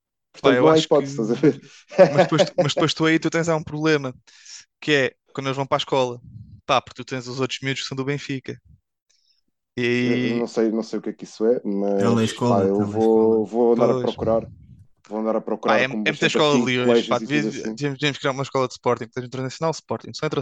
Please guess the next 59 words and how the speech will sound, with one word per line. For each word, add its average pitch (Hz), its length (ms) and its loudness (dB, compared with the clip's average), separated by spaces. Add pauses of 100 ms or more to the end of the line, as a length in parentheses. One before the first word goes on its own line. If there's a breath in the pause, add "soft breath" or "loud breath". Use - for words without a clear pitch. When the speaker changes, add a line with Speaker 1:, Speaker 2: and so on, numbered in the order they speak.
(440)
Speaker 1:
pronto, - 200 -12 (340 soft breath)
acabou-se. 131 380 0
Speaker 2:
Exatamente. - 100 -18 (600)
Opa, 95 300 0
e 104 60 -2
Speaker 1:
Acabou-se. - 20 -4
Speaker 2:
pelo 110 140 2
menos 117 180 2
umas 120 160 0
Speaker 1:
Tudo - 0 -
Speaker 2:
quantas 127 280 0
Speaker 1:
jardim 127 100 -4
Speaker 2:
turmas 147 160 0
Speaker 1:
branco. - 20 -2
Speaker 2:
enchíamos, 139 400 -6
já, 113 160 -4 (120)
já 107 100 -2
viste. 95 240 -8
Isso - 80 -4
é 135 40 -2
um 156 100 -4
bom 147 140 -2
poti-, 123 240 -6
isso - 180 -6
é - 20 -2
um, 139 520 -6
um 143 100 -8
bom 151 120 0
Speaker 1:
Pois 139 40 -2
é. 135 140 0
Speaker 2:
esquema 139 120 0
de 127 80 -6
negócio. 139 380 -2 (380)
Speaker 1:
Pois 120 140 -8
é, 117 60 2
Speaker 2:
Certeza 151 300 4
que - 60 -4
Speaker 1:
cresce, - 0 -
Speaker 2:
temos. 151 460 -2 (800 loud breath)
Speaker 1:
cresce, 196 260 2
Speaker 2:
Acho - 160 0
que 139 80 0
aqui, 156 160 4
Speaker 1:
depois 156 80 4
logo 147 240 4
Speaker 2:
só 185 180 4
aqui 180 200 2
temos 156 260 4
Speaker 1:
escola. - 0 -
Speaker 2:
três, 127 320 2
não 120 160 -4
é? 156 100 -4
Portanto, - 460 -6
Speaker 1:
Sim, 135 160 0
sim, 131 180 -2
Speaker 3:
Né? - 20 2
Speaker 1:
sim, 117 220 2 (340 soft breath)
sim, 113 200 -4
Speaker 3:
É. 117 40 -10